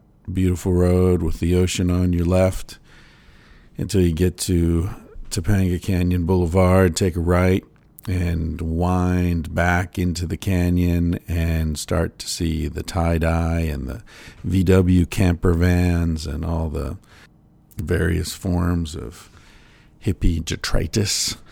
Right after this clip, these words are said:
debris, interesting things, uh, sculptures, yurts.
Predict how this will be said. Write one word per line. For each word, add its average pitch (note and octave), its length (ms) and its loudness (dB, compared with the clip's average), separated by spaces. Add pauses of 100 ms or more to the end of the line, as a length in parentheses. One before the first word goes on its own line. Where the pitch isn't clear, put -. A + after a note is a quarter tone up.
(600)
debris, G2 720 6 (160)
interesting G2 560 -4
things, G2 680 -4 (400)
uh, F2 460 -2 (180)
sculptures, G2 1040 -2 (1120)
yurts. - 720 2